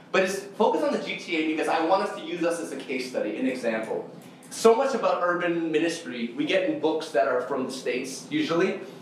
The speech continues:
and a lot of that literature informs the way we do things. And today I kinda wanna inform it differently by looking at the way in which Toronto, our urban landscape, has changed. So I, you know, I do three-hour <laughs> lectures, so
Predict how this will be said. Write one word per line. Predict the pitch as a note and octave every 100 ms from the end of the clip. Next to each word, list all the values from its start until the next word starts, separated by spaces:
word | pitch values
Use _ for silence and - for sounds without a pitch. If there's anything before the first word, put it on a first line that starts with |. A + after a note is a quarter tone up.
| -
and | F3+
a |
lot | F3 D#3+ F#3+ A#3+
of | -
that | F3 E3 D#3
literature | E3+ E3+ E3+ - D#3 C#3
informs | E3 D#3+ - F#3 F#3+ F3+
the | D#3
way | C#3+
we | C3
do | B2+ C3+ C3
things. | G#2+ A2+
And | B2
today | - F#3 F#3
I |
kinda | F#3 F3
wanna | D#3 D3 A#2+ - - -
inform | E3 D#3 F3 F#3+
it | F#3+ -
differently | E3+ E3 E3 D#3 C3 A#2+ A#2 - -
by | C3+ C#3
looking | D3+ E3 D#3+
at | D3 C3+ -
the | D3+
way | C#3+ E3 E3
in | E3
which | C#3+ C#3 -
Toronto, | C3 B2+ B2+ - A#2 G#2+
our | B2+ C3+ E3
urban | D3 C#3+ C#3 C3+
landscape, | A#2+ B2 B2 B2+ A2+
has | A2+ G#2
changed. | - G2+ F2 E2+ - - - -
So | - F3 D#3+ - -
I, | B2+ C3+ C3+ A#2+ A#2+
you | C3
know, | - -
I | -
do | -
three-hour | - C#3+ C#3+ -
<laughs> | A2+
lectures, | - - - -
so | - A2 A2